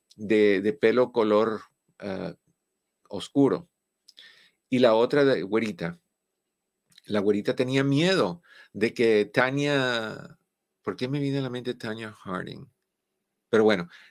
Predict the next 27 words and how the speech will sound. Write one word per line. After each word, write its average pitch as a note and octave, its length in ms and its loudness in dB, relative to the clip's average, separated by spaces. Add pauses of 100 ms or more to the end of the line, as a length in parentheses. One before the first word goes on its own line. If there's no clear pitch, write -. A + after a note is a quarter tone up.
(120)
que C#3 120 2
Tanya D3 400 2
se D3+ 160 -2
cayera, A#2 640 2
que, A2+ 180 -2
que, G#2+ 340 2
que A2+ 120 -2
Tanya C3+ 280 0
ganara, G#2 480 -2 (680)
y C3+ 260 4
mandó A#2+ 440 2
a D3 80 2
que D3+ 120 -2
le C3+ 100 2
dieran B2+ 320 -4
un A#2+ 160 -10
golpe A#2+ 280 -2
en A#2 60 -8
la A2 140 -8
pierna A2+ 280 -4
y A2+ 40 -16
se G2+ 120 -6
la G2 120 -2
rompiera, F2+ 540 -10 (140)
para G#2 260 2
ella A2+ 340 2
ganar. F#2 360 -4